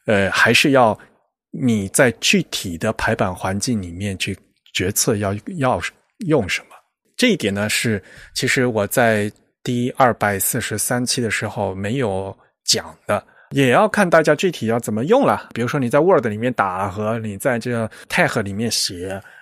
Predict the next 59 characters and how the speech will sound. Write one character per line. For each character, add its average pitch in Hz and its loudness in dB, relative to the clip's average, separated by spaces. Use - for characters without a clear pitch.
和 110 -2
在 120 2
这 110 -6
个 110 -4
InDesign 127 -2
里 101 -6
面 104 -8
这 104 -8
排 110 -10
版， 110 -6
这 123 -10
个 135 -4
具 175 -4
体 107 -10
的 104 -8
大 135 -4
家 120 -4
的 117 -6
排 110 -10
版 120 -8
的 107 -10
效 127 -8
果 98 -10
是 - -10
不 123 -6
一 156 -6
样 226 -2
的。 87 -6
而 131 2
且 131 0
中 151 0
西 151 0
混 175 2
排 123 -2
这 147 0
个 147 -2
事 117 -6
情 117 -4
本 113 -2
来 101 -2
呢 135 -4
就 127 -4
是 113 -4
非 - -10
常 107 -6
复 110 -4
杂， 95 -6
大 139 2
家 131 4
连 123 2
普 - -6
通 160 -2
的 185 4
蝌 170 0
蚪 151 4
引 117 0
号 117 2
这 117 -6
个， 113 -4